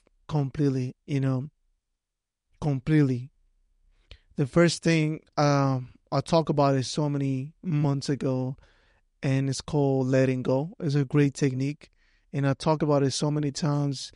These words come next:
and in so many ways because it's, it's, it's, it's a great way to see life in a different way, and it's just to, to let go of so many things.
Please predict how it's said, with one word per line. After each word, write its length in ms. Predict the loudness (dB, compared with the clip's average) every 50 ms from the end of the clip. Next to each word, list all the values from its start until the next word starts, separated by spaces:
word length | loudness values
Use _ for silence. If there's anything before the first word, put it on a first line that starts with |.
| -20 _ _ _ _ _ _
and 160 | -4 -2 -2 -2
in 120 | -2 -2
so 240 | -4 -2 -2 0 0
many 180 | 0 0 0
ways 420 | 0 0 2 2 2 2 2 0 -2
because 320 | -4 -2 -2 -2 0 0
it's, 300 | -2 -2 -4 -6 -12 -16 _ _ -6
it's, 280 | -6 -6 -6 -8 -10 -10 _
it's, 340 | -4 -4 -2 -4 -6 -10 -6
it's 180 | -6 -6 -2 -2
a 80 | -2 -4
great 340 | -4 -2 2 4 4 4
way 440 | 4 4 2 2 2 0 -2 -4 -8 -14 _ _ _ _ _ _ _ _ _ _ _ _ _ -20 _ _ -6
to 500 | 0 2 2 4 4 2 2 0 -2 -4 -8 _ _ _ _ _ _ _ _ _ _ _ _ _ _ _ _ _ _ _ _ _ _ _ -12
see 300 | -4 0 2 4 4 4
life 300 | 4 4 2 2 2 0
in 80 | -2
a 80 | -2 -2
different 380 | -2 -4 -2 -2 -4 -2 -2
way, 220 | 0 0 0 0 0
and 280 | 0 0 0 0 0
it's 180 | 0 -2 -2 -2
just 300 | 0 0 0 -2 -4 -6
to, 380 | -2 -2 0 0 0 -2 -4 -8 -12 _ _ _ _ _ _ _ _ _ _ _ _ _ _ _ _ _ _
to 140 | -2 -2 0
let 300 | 2 4 4 4 4 4
go 420 | 4 4 4 4 4 4 2 2
of 60 | 0
so 160 | -2 -4 -2
many 220 | -2 0 -2 -2 -2
things. 480 | -4 -4 -4 -4 -4 -6 -8 -12 -14